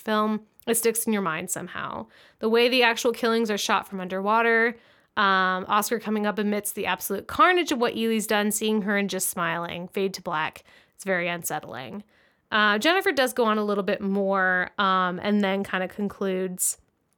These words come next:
It does seem like the book kind of has a more realist or optimistic bent than what we're shown in the film.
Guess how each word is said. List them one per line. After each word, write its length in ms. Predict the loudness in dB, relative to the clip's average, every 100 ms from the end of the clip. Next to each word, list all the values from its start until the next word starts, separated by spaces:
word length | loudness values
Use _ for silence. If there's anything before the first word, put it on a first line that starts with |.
| 0
It 120 | 4
does 200 | 4 2
seem 540 | 2 4 4 4 2 2
like 320 | 4 4 4
the 80 | 0
book 180 | 2 0
kind 260 | 2 0 2
of 80 | 2
has 200 | 0 2
a 40 |
more 580 | 0 2 2 2 2 0
realist 580 | 0 2 2 0 -4 -10 0
or 280 | 2 4 2
optimistic 680 | 0 2 0 2 0 -4
bent 220 | -2 -4 -4
than 120 | -6
what 120 | -6
we're 120 | -6
shown 380 | -6 -6 -6 -6
in 100 | -10
the 60 | -14
film. 600 | 0 2 4 4 2